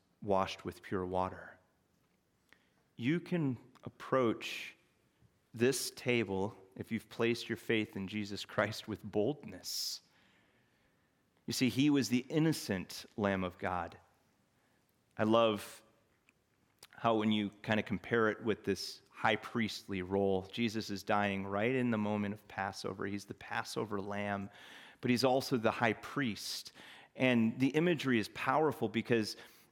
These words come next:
as Jesus is approaching the cross, he's the high priest approaching the sacrificial mercy seat without an offering, because he was the offering. The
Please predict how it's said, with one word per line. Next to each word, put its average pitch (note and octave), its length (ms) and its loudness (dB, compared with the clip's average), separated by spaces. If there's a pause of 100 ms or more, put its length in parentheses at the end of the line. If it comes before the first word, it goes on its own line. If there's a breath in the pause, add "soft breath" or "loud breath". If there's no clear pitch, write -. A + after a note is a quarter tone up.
(120)
as A#2+ 160 2
Jesus E3 580 0
is A#2+ 140 -2
approaching C3+ 580 2
the G#2 80 0
cross, C3+ 480 2
he's B2+ 380 0
the A2+ 400 4
high C#3 380 4
priest C3 520 0
approaching A#2 840 0 (580 loud breath)
the A2 120 2
sacrificial B2+ 1040 2
mercy G#2+ 520 2
seat G2 440 -6
without G#2 640 -4
an G2 240 -6
offering, F#2 580 -8 (1120)
because G#2+ 280 2
he G#2+ 140 -4
was G#2 320 0
the F2+ 140 -10
offering. - 560 -16 (1200)
The A#2+ 80 -2